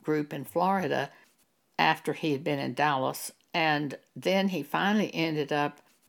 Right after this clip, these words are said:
buying a hotel in Culver City, California. And that's all I know about him. But at one time, he was pastor of the church I attended.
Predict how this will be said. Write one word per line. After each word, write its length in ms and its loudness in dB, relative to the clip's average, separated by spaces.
buying 540 2
a 60 -2
hotel 680 0
in 140 -2
Culver 400 0
City, 480 -2
California. 920 -4
And 480 -2
that's 320 4
all 220 4
I 140 -2
know 200 -2
about 320 -6
him. 140 -10
But 100 -2
at 140 -2
one 240 2
time, 500 -4
he 160 -2
was 160 -4
pastor 540 -2
of 100 -8
the 80 -10
church 360 -2
I 160 -2
attended. 500 -8